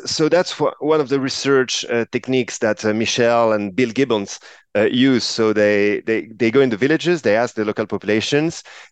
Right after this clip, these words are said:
uh, they, they, they, they show them, sorry, uh, pictures or drawings of different animals. So they show him, like, they show them, like, an elephant. They say, "Well, that's an elephant." Uh, a gorilla, that's a gorilla, because they, they're familiar with these animals. They,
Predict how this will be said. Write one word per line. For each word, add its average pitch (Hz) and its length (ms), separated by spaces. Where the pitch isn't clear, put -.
uh, 101 720
they, 123 140
they, 139 120
they, 131 300
they 131 100
show 143 220
them, 123 200
sorry, 107 340
uh, 101 180
pictures 117 640
or 101 280
drawings 123 420
of 107 80
different 113 300
animals. 95 400
So - 160
they 92 160
show 110 220
him, 104 200
like, 95 220
they 120 140
show 120 140
them, 113 140
like, 101 280
an 101 120
elephant. 160 460
They - 60
say, 107 100
"Well, 107 240
that's 104 180
an 117 80
elephant." 101 440
Uh, 95 180
a 110 80
gorilla, 120 440
that's 107 220
a 101 40
gorilla, 104 440
because 87 300
they, 87 180
they're 92 180
familiar 104 380
with 95 120
these 92 120
animals. 87 480
They, 110 220